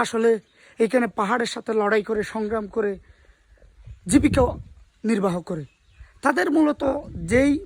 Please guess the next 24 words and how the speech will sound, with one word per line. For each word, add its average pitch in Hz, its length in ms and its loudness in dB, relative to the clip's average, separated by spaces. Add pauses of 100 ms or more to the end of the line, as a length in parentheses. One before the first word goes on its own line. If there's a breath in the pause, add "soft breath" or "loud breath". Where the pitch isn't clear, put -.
(160)
মূল 226 140 2 (100)
অংশটা 277 380 -4
হচ্ছে 285 220 -10
যে 240 120 -10
তাদের 214 260 2
জীবিকা 208 260 -4 (100)
নির্বাহের, 214 340 -4 (720 loud breath)
আমরা 247 180 4 (160)
যে 220 80 0 (140)
ঝাড়ু 233 240 2 (120)
দিই 330 140 6 (540 soft breath)
তথা 233 220 2 (880 soft breath)
আমার 247 220 2
পেছনে 277 340 -2
কতগুলো 254 360 -4
ঝাড়ু 233 220 -4
গাছ 214 180 -8
দেখা 202 220 -10
যাবে, 170 140 -10 (360 soft breath)
এগুলো 269 200 2
হচ্ছে 277 140 -6 (140)
তাদের 247 240 0
একটা 277 200 -4
বাগান 214 220 4